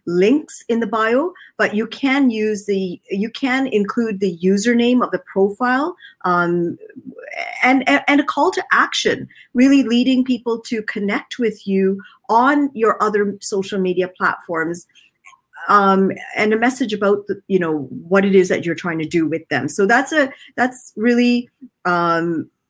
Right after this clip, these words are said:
what you should do. You can also, I have seen people change up their bio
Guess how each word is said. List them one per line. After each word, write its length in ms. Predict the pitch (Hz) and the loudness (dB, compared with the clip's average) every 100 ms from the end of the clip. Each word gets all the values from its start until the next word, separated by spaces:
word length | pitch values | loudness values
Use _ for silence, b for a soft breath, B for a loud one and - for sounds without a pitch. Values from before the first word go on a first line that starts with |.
| _ _ _ _ _ _ _ - | _ _ _ _ _ _ _ -4
what 300 | 190 220 208 | 0 0 0
you 80 | |
should 200 | 208 208 | -2 -2
do. 260 | 196 180 190 | 2 4 4
You 120 | 202 233 | 0 -6
can 420 | - 285 254 294 | -2 0 2 2
also, 480 | 247 233 254 233 - | 0 2 2 2 2
I 120 | 196 | 0
have 220 | 202 202 | -2 -4
seen 240 | - 269 262 | -4 -2 -2
people 380 | 226 233 226 | -4 -4 -6
change 440 | 226 - 214 214 233 - | -6 -4 -2 -2 -4 -4
up 260 | 190 190 - | -4 -2 0
their 200 | 190 180 | 0 0
bio 680 | 185 185 190 202 208 208 | 0 2 4 4 4 0